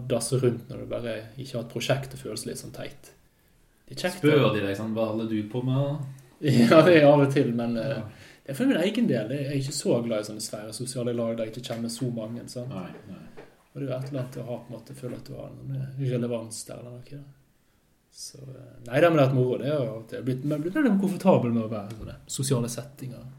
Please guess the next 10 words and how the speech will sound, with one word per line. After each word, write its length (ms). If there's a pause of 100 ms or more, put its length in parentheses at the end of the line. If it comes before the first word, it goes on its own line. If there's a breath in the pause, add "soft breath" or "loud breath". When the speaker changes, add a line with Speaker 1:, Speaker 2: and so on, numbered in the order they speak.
(320)
Speaker 1:
Det 540
er 80
alltid 260
alkohol 300
inkludert, 500
så 140
det 80
er 100
jo 140 (100)
greit. 320